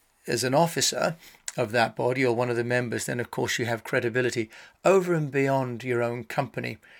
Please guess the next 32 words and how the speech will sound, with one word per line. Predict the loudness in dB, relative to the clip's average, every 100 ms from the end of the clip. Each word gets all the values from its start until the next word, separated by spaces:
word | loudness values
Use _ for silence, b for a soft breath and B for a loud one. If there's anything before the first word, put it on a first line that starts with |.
| B B B _
Now, | 2
it | 4
may | 6 6
mean | 4 2
you're | 0
speaking | 0 0 0 -2 0
about | 2 0 -4 _ _ -18 -14 -2
something | 0 0 -2 -4
that | -2
isn't | -2 -2 -2
just | -4 -2
related | -2 -2 -4 -6
specifically | -4 -4 0 -2 -2
to | -6
your | -6 -4
company, | -2 -4 -6 -10 -12 B B B B B 2
but | 2
from | 4 0
a | -2
corporate | -2 2 2 2 -2
responsibility | -2 -2 -2 -4 -2 0 2 0 -2
point | -4 -6 -4
of | 0
view | 0
and | 0
a |
corporate | -2 -4 -2 -8
P | 2 4
R | 4
point | 2 -2 -2
of | -4
view, | 0 0